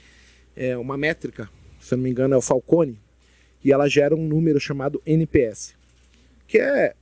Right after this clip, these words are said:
o cliente avaliando o nosso trabalho, e isso gera, gera a satisfação do cliente. Quando a gente tem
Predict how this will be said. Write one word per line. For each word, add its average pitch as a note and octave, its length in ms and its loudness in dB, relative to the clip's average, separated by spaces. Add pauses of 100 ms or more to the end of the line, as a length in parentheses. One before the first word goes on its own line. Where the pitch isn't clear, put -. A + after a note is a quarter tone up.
(440)
o D3+ 60 -8
cliente F#3 720 0
avaliando D3+ 600 2
o C#3+ 40 -2
nosso C#3 240 -12
trabalho, D3+ 680 0 (100)
e F3+ 140 -4
isso G#3 260 -4
gera, D3 420 2 (1400)
gera E3 440 2
a G#3+ 60 -6
satisfação F#3 460 -4
do F3 80 -6
cliente. B2 460 0 (1500)
Quando B3 220 4
a D4 60 4
gente A#3 280 0
tem D#3+ 260 -2